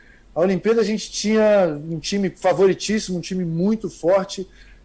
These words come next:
era um time que a gente sabia, a gente tinha muita confiança que ia chegar e ia trazer a medalha de ouro. Mas a minha Olimpíada, eu joguei durante os cinco meses que antecederam os Jogos, porque a Olimpíada de Atenas em dois mil e quatro foi em agosto.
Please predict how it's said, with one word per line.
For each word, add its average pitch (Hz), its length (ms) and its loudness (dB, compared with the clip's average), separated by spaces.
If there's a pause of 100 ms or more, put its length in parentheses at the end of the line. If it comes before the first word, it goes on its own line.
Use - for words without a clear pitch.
era 165 160 -4
um 165 60 -2
time 202 300 -2
que 202 300 2
a 175 40 6
gente 180 200 -2
sabia, 175 280 2
a 165 40 -2
gente 180 260 -6
tinha 190 120 -2
muita 220 340 0
confiança 196 520 -2
que 196 100 -4
ia 190 60 0
chegar 160 320 -2
e - 40 4
ia 175 40 0
trazer 175 280 0
a - 20 2
medalha 175 340 2
de 175 100 2
ouro. 135 240 0 (520)
Mas 151 180 -4
a 175 80 4
minha 220 260 2
Olimpíada, 214 760 2 (420)
eu 190 160 6
joguei 190 400 4
durante 196 340 2
os - 180 -4
cinco 226 240 -2
meses 208 320 2
que - 80 -4
antecederam 185 920 2 (120)
os 165 140 0
Jogos, 139 380 0
porque 180 400 2 (760)
a 175 160 4
Olimpíada 214 800 4
de 175 160 0
Atenas 202 440 2
em 196 80 -2
dois 185 200 4
mil 185 120 0
e - 40 -6
quatro 220 720 2 (120)
foi 196 140 2
em 202 60 0
agosto. 202 680 2